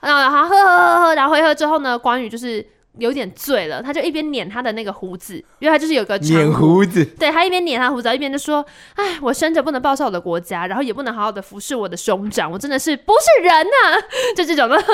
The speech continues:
Speaker 1: <laughs> 难过。然后曹操就说：“曹操直接尬聊欸，因为这些，这些话对他而言，
Speaker 2: 尬聊。
Speaker 1: 他真的尬聊。”你自己，我，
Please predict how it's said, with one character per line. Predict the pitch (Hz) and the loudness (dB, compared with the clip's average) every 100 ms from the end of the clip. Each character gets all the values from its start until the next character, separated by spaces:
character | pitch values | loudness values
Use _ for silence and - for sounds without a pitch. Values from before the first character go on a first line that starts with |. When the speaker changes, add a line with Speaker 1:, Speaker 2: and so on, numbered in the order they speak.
| 349 | 4
Speaker 1:
<laughs> | 311 277 269 220 | 4 2 2 0
难 | 190 196 | -2 0
过。 | 254 202 - - - | 0 -2 -4 -10 -2
然 | 330 | 0
后 | |
曹 | 392 302 | 2 2
操 | 339 | 2
就 | 370 | 2
说： | 359 320 311 320 339 _ _ | 2 2 4 2 -4 _ _
“曹 | - 302 | -2 2
操 | 370 | 2
直 | 262 226 | 0 -6
接 | 254 254 | -6 -2
尬 | 320 214 | -2 -2
聊 | 175 127 | -2 -6
欸， | 117 95 - _ - | -6 -8 -14 _ -2
因 | 427 | 0
为 | |
这 | 427 427 | 2 0
些， | 403 403 339 | 0 0 0
这 | 415 | 0
些 | |
话 | 381 | 2
对 | 370 | 4
他 | - 302 262 | 4 4 4
而 | |
言， | 156 | 4
Speaker 2:
尬 | 151 | 4
聊。 | 160 165 - | 2 -2 -6
Speaker 1:
他 | 320 | -4
真 | 330 | -2
的 | 302 | -2
尬 | 277 247 180 | 0 0 0
聊。” | 147 127 - - _ _ 254 | -2 -6 -8 -20 _ _ -6
你 | 247 | -2
自 | 370 | -2
己， | 302 165 | -2 -4
我， | 233 - | -4 -4